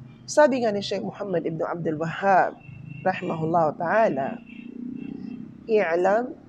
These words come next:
rahimakallah annahu yajibu alayna ta'allamu arba'i masail." Alamin mo or dapat mong malaman kahaba-, na kahabagan ka ng Allah subhanahu wa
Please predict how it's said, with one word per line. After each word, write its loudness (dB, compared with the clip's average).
rahimakallah 2
annahu 0
yajibu 0
alayna 0
ta'allamu -2
arba'i -4
masail." -2
Alamin 2
mo 0
or -6
dapat 2
mong -6
malaman 2
kahaba-, -4
na -4
kahabagan 2
ka 0
ng 0
Allah 4
subhanahu -4
wa -12